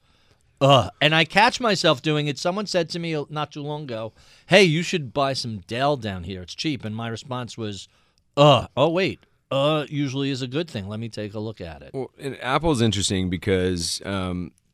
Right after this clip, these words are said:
Speaker 2: you almost have the opposite scenario now. And it's maybe not the best example because
Speaker 1: 'Cause
Speaker 2: it's
Speaker 1: it's still cheap and it's got a
Speaker 2: because
Speaker 1: lot of
Speaker 2: it's,
Speaker 1: cash.
Speaker 2: because it's cheap and a ton of cash and it's distributing it. So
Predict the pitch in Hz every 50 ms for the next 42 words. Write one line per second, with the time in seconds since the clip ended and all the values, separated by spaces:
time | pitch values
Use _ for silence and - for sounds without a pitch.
0 | _ - 143 123 120 123 104 113 117 127 131 127 101 107 107 101 95 90 98 -
1 | - 92 95 98 - 104 - - 104 82 - - 101 90 90 90 90 87 87 87
2 | 85 85 85 87 87 87 85 82 78 80 98 110 110 98 - 143 139 139 143 147
3 | 135 117 98 - 101 87 104 98 - - 98 82 90 95 90 87 76 90 87 80
4 | 95 92 - 95 87 85 92 87 - 127 - - - 208 196 151 - - - 156
5 | 139 127 - 135 120 110 - 131 123 139 151 123 135 135 107 - - - 147 165
6 | 156 135 160 139 143 120 - - 131 127 123 117 117 104 120 117 113 107 - 101
7 | 92 90 87 90 - 107 95 85 - 95 87 - - 120 95 98 90 87 95 85
8 | - 107 101 98 95